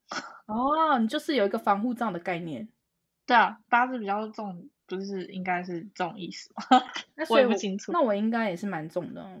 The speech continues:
Speaker 2: 我只是很害怕，就是完全就是只有怕，但是我也不敢讲我有没有遇到，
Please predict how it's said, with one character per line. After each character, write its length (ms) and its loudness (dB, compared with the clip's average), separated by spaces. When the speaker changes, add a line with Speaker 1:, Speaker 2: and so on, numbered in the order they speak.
Speaker 2:
我 100 -4
只 180 -8
是 240 -4
很 220 -4
害 240 -4
怕， 380 -6
就 140 -6
是 140 -4
完 180 0
全 220 -6
就 80 -4
是 160 -8
只 180 -8
有 120 0
怕， 500 -10
但 120 -4
是 360 -8
我 120 0
也 120 4
不 100 -8
敢 180 -2
讲 160 -4
我 100 -6
有 60 -6
没 80 -8
有 120 -6
遇 80 -8
到， 180 -8